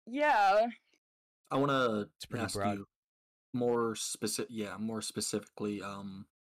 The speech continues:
Speaker 2: I mean, I'm sure working retail, I mean, I worked,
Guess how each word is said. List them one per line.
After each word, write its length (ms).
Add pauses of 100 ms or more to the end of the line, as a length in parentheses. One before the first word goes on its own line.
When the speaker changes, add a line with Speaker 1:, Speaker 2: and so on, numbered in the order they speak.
(140)
Speaker 2:
I 40
mean, 100
I'm 80
sure 160
working 340
retail, 560 (340)
I 80
mean, 140
I 80
worked, 380